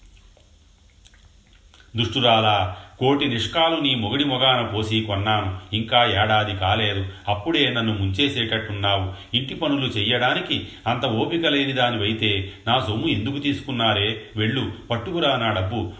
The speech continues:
నా కోటి టంకాలు నాకు పడేసి నీ దారి నువ్వు పో.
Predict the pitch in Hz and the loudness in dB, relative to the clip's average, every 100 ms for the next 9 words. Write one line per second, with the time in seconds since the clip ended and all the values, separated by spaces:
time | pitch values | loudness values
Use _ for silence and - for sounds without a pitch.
0 | - 120 - 123 156 175 147 131 127 120 | 0 2 2 -2 -2 -2 -2 0 0 2
1 | 113 110 107 95 113 135 127 107 101 - | 2 0 0 -2 -2 -2 0 -2 -2 -12
2 | - 117 120 98 123 147 120 107 95 110 | -4 -2 0 2 2 0 -2 -4 -2 0
3 | 104 90 | 0 -2